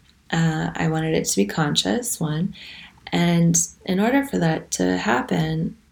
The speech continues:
I actually took all the energy that wanted to go out into mothering,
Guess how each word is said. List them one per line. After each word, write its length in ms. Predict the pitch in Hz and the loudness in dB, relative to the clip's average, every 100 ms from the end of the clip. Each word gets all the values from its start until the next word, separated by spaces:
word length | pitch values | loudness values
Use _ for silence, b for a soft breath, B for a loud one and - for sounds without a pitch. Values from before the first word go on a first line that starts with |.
| - | -10
I 140 | 180 | -2
actually 420 | 196 254 - 233 208 | 0 0 2 0 0
took 380 | - 220 170 - | 0 0 -2 -4
all 380 | 220 254 277 | -2 4 4
the 140 | 254 254 | 4 0
energy 480 | 208 226 220 180 - | 2 4 2 0 -2
that 180 | - | -4
wanted 260 | 180 170 180 | -2 -2 -2
to 100 | 185 | -4
go 220 | 170 165 - | -2 -2 -2
out 360 | 160 190 214 - | 0 0 -2 0
into 280 | 170 165 | 2 2
mothering, 600 | 165 156 160 170 208 254 | -2 -4 -4 0 0 -2